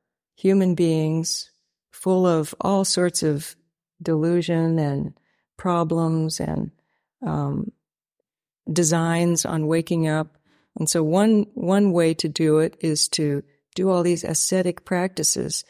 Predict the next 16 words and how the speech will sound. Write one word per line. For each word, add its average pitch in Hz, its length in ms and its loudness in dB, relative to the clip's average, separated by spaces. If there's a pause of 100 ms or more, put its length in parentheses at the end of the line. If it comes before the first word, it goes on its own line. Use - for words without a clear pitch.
(160)
and 175 160 2
maybe 185 280 4
that 175 280 0
will 170 120 2
get 160 220 0
me 151 340 -2 (640)
over 180 260 2
the 165 180 0
edge 175 320 2
and 139 300 0 (420)
total 175 280 -2
awake, 160 420 0 (160)
just - 240 -2
like 151 300 -4 (140)
Shakyamuni 151 560 -2
Buddha. - 360 -6